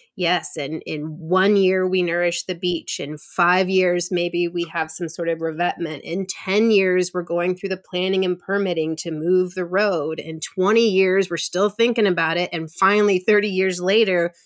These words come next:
we've moved a whole section of the road inland. It took thirty years. That's why it's important to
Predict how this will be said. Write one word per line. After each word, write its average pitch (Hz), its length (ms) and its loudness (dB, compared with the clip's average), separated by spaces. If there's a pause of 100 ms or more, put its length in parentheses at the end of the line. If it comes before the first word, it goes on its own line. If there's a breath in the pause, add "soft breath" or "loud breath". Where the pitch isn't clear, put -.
(220 soft breath)
we've 196 360 -2
moved 185 360 2
a 175 100 -6
whole 165 300 -2
section 165 520 -6
of 156 180 -6
the 160 100 -4
road 151 520 -4 (340)
inland. 160 600 -6 (160)
It - 200 -10
took - 280 -8
thirty 190 400 -4
years. 175 600 -6 (680)
That's 185 200 -2
why 214 180 4
it's 208 200 -2
important 180 640 -2 (120)
to 160 360 -4